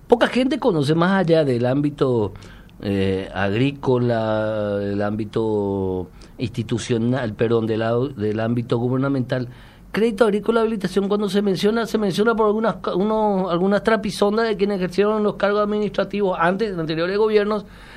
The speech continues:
y por, eh, deficiencias en lo que se pretende hacer, eh, o lo que se hace.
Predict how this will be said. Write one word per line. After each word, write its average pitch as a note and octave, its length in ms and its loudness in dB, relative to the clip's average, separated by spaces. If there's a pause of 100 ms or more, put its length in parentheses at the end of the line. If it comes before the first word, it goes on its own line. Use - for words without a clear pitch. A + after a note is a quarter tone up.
(120)
y A3 240 4
por, A3+ 580 6
eh, F#3 320 4
deficiencias G3+ 960 2
en F3+ 160 0
lo F#3 120 -2
que F#3 100 0
se F3+ 160 0
pretende D#3 540 -2
hacer, A2 340 -2 (400)
eh, C#3+ 160 4
o C#3+ 80 4
lo D3+ 120 4
que D3 120 -4
se B2+ 180 2
hace. A2+ 380 -2